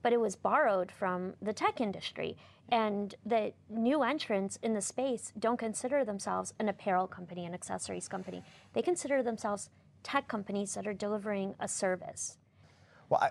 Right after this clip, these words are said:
Speaker 2: I actually think it's ironic that most people actually associate Agile as being a, a digitally native practice. It actually started long before the digital revolution. It actually came out of, uh, if, if I'm not mistaken, uh, Toyota and the Toyota production system, and a lot of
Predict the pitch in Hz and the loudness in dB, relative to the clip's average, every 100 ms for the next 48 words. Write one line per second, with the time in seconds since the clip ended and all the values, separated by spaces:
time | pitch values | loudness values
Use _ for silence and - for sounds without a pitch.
0 | 139 147 180 139 123 117 - 110 107 113 | 4 4 4 2 2 2 2 2 6 6
1 | 123 110 107 98 101 101 - 98 98 95 | 6 4 4 4 4 0 0 0 4 6
2 | 92 - 92 90 - 98 - 101 90 90 | 6 2 2 2 4 2 2 0 4 6
3 | 87 90 92 87 87 87 87 90 87 87 | 4 2 0 -2 -2 -4 -2 -2 -4 -6
4 | 87 90 - 95 92 98 92 90 92 87 | -4 -4 -2 -4 0 0 0 -2 -4 -6
5 | - 90 101 82 90 92 95 - - 95 | -2 0 0 -6 -2 -2 0 -2 4 4
6 | 92 90 90 95 90 - 95 92 87 92 | 4 0 2 2 -2 -4 0 0 0 -4
7 | 95 92 87 90 90 92 - 98 90 87 | -2 0 0 -2 -2 -4 -2 -2 0 0
8 | 87 87 - 92 87 90 92 90 87 - | -2 -6 -6 -4 -2 0 0 -2 -4 -6
9 | - 87 85 90 90 87 90 90 78 - | 0 0 0 -6 -8 -8 -4 -4 -4 -4
10 | 92 92 101 87 85 - 92 87 - 98 | -4 -2 -2 -4 -6 -6 -6 -6 -4 -2
11 | 92 90 - 95 - 90 95 107 92 95 | -2 -4 -2 -4 -2 -4 -4 -6 -6 -8
12 | - 92 87 85 90 87 104 | -6 -8 -6 -2 0 0 -4